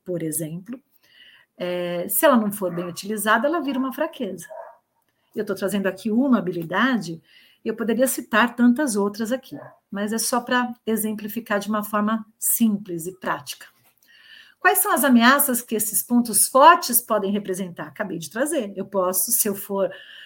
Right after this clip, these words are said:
se eu ficar tomando a iniciativa o tempo todo, eu posso ser a chata, eu posso ser aquela pessoa que ninguém quer ficar perto, porque eu não dou espaço pro outro.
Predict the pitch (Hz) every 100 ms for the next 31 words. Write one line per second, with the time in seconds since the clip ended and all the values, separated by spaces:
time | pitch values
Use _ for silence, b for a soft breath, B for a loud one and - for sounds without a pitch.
0 | B - 214 214 208 214 208 220 214 208
1 | 208 202 208 202 202 175 233 220 185 139
2 | 247 240 196 185 262 b b b - 262
3 | - 170 202 - 208 269 - 302 240 196
4 | - 196 - b b b - 202 190 180
5 | 196 - 185 190 180 190 185 208 190 190
6 | - 185 190 226 190 170 170 - 226 240
7 | 311 254 202 196 - 170 175 - - 180
8 | 196 220 190 208 208 - 247 262 381 -
9 | 302 240 233 196 180 156 135 160 139